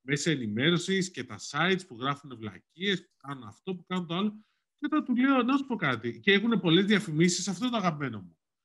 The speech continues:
Έχει, λέει, πάρα πολλή διαφήμιση η τηλεόραση.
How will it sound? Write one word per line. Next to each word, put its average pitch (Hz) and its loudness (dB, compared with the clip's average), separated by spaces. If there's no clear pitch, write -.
Έχει, 185 -6
λέει, 226 -2
πάρα 294 -8
πολλή 220 -2
διαφήμιση 147 -4
η 160 -12
τηλεόραση. 151 4